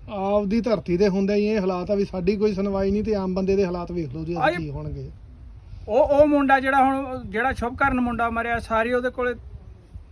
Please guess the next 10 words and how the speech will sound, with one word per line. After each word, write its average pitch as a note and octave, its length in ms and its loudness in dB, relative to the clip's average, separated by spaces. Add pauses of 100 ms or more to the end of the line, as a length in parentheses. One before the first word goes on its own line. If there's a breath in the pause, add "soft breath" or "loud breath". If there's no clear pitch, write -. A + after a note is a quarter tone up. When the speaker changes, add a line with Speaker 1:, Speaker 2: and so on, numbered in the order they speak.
(420)
Speaker 2:
ਤਿੰਨ C4 200 4
ਕਿੱਲੇ C4 260 4
ਜ਼ਮੀਨ A#3+ 280 -4
ਸੀ, A#3+ 380 -6
ਕੁਛ A#3 200 -4
ਉਹਨੇ A#3+ 180 -4
ਜ਼ਮੀਨ A3+ 320 -8
ਗਹਿਣੇ A3+ 260 -2
ਗੁਣੇ B3 440 -6 (180)
ਪਾਤੀ A#3 540 -2